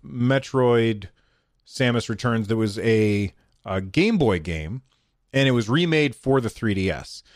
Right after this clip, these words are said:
Now, Nintendo had no choice at that point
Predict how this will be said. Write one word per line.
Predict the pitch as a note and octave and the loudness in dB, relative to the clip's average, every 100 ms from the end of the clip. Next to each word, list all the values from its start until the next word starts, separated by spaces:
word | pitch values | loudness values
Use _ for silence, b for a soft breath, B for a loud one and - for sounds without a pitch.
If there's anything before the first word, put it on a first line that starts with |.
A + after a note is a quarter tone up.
| b b b | b b b
Now, | C3 C3+ B2+ B2 A#2+ - _ _ _ _ _ _ _ _ _ _ _ | -2 2 6 4 4 -2 _ _ _ _ _ _ _ _ _ _ _
Nintendo | A#2+ C3+ C3+ G#3 F#3+ | 0 0 2 2 2
had | C3 A2+ | 2 2
no | G#2+ B2+ C3 | 2 2 2
choice | - A2 D#2 D#2 - - | 2 0 0 -4 -10 -6
at | A#2 A2 | -4 0
that | C3+ D#3+ | 0 0
point | - E3 A#2+ G2 | 0 2 2 -2